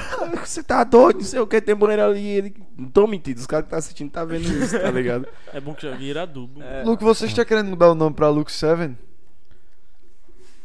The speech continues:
Speaker 1: Como é a história, homem? <laughs> É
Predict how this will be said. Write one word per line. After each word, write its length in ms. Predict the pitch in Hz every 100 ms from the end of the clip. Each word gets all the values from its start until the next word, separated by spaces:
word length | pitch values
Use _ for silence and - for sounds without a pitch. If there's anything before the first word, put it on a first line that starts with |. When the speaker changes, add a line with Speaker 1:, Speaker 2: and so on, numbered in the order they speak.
| - -
Speaker 1:
Como 200 | - 147
é 40 | 165
a 40 |
história, 360 | - - 151 156
homem? 320 | 147 147 269
<laughs> 60 | - - 262 - 285 247 - 131 - - - - 95 98 - - - - -
É 40 | -